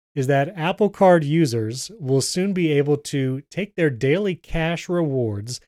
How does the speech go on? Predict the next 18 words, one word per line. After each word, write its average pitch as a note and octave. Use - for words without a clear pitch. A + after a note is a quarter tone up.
and B2+
put G3
it E3+
directly F3
into C#3+
a B2
high-yield D#3+
savings E3
account A#2
from A#2+
Goldman C3
Sachs. A#2
So C3
if C#3
you C#3+
use G3+
Apple C#3+
Card, A#2